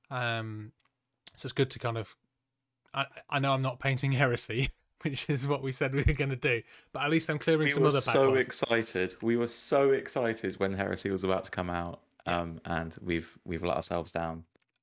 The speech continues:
Speaker 1: It's just a lot of models, and I think
Speaker 2: Oh,
Speaker 1: both of
Speaker 2: God,
Speaker 1: us as
Speaker 2: so many
Speaker 1: well.
Speaker 2: Space Marines.
Speaker 1: St-, we were starting from scratch as well, so it wasn't like we could just jump straight in. There's gonna be a,
Speaker 2: Mm.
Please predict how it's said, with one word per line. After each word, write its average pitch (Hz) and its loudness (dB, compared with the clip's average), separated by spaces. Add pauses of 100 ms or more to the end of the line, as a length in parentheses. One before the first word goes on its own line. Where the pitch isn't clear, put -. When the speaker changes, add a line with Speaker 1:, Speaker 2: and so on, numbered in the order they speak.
Speaker 1:
It's - -8
just - -4
a 143 0
lot 123 0
of 120 -2
models, 117 -2
and 131 -6
I 123 -4
think 131 -6
Speaker 2:
Oh, 143 2
Speaker 1:
both 127 -4
of 131 -4
Speaker 2:
God, 127 -2
Speaker 1:
us - 0
as 127 0
Speaker 2:
so - -2
many 120 4
Speaker 1:
well. 113 2
Speaker 2:
Space 95 -8
Marines. 98 -10
Speaker 1:
St-, - -10
we 139 -2
were 127 -2
starting 135 0
from 113 -8
scratch - -4
as 110 -10
well, 110 -2
so - -12
it 120 -10
wasn't 120 -8
like - -8
we 110 -10
could - -20
just 113 -12
jump 120 -6
straight - -8
in. 110 -4
There's 104 -12
gonna 117 -8
be 113 -2
a, 110 -6
Speaker 2:
Mm. 82 -18